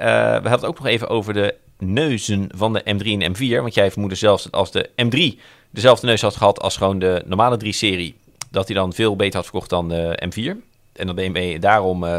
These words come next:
conspiracy theory man als jij bent, B M W daarom allebei dezelfde neus had gedaan. De meeste reacties gingen meer, verrassend genoeg, over elektrisch rijden en de bijtelling. Maar toch was iemand die, ehm,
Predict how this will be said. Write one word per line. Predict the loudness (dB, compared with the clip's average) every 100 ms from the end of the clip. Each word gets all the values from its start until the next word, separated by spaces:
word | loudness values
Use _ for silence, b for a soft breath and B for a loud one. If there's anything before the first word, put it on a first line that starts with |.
| -4
conspiracy | -8 -6 -6 -6 -8 -10 -8
theory | -6 -4 -4
man | -6 -6
als | -4
jij | -2
bent, | -2 -6 -10 b b b b
B |
M | -2
W | 0 2
daarom | 2 2 -2
allebei | 2 6 6
dezelfde | 4 0 2
neus | 0 0
had | -4
gedaan. | 0 0 0 B B B B B B -6
De | 2
meeste | 4 6
reacties | 6 6 4 2
gingen | 2 4
meer, | 4 4 4 0
verrassend | -4 2 2 2
genoeg, | -2 -2 2
over | 2 2
elektrisch | 0 0 0 4
rijden | 4 2
en |
de | 0
bijtelling. | 0 0 -2 -2 2
Maar | 4
toch | 4 4
was | 4
iemand | 2 6 6 6 -2
die, | -4 -2 -2
ehm, | 4 8 8 8